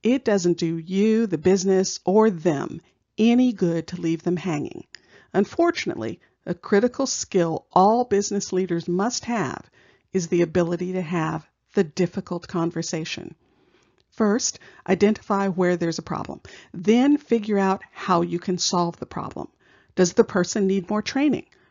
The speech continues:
Closer supervision? Are they in the wrong seat? How can you fix it? Can you try them in another job to see if there's a fit? Get them more training? Have their manager give them more personal support?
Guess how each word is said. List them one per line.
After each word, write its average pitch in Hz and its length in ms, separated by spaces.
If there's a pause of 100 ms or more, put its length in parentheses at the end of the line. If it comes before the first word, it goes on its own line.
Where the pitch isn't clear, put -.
(120)
Closer 185 300
supervision? 233 760 (320)
Are 214 200
they 220 200
in 226 100
the 226 80
wrong 180 540
seat? - 480 (320)
How 285 200
can 302 220
you 254 120
fix - 340
it? - 200 (420)
Can 214 180
you 185 100
try 185 320
them 247 160
in 175 100
another 180 460
job 202 440
to 196 60
see 208 220
if 208 100
there's 185 240
a 170 40
fit? 254 360 (420)
Get 196 200
them 190 120
more 165 160
training? 226 560 (280)
Have 220 220
their 190 120
manager 190 460
give 214 220
them 196 100
more 185 300
personal 185 460
support? - 640